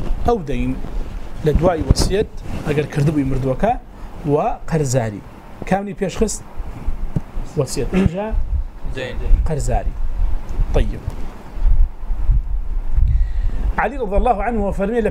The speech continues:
Speaker 1: پێغەمبەری خوان بیست قەرزی خستە پێشی وەسیەتەوە. کاتێ ئاەتەکە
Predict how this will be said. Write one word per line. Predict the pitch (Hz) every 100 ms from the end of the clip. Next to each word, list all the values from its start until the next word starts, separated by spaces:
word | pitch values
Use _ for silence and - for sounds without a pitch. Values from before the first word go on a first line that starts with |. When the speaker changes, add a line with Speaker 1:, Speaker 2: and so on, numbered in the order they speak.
| -
Speaker 1:
پێغەمبەری | 180 214 226
خوان | 208 202
بیست | 170 - - - - - - - -
قەرزی | 185 160 -
خستە | - 170
پێشی | 302 - 240 240 - - - - - -
وەسیەتەوە. | - - - - - - - - - - - - - - - - -
کاتێ | 165 190 185
ئاەتەکە | 202 180 190 170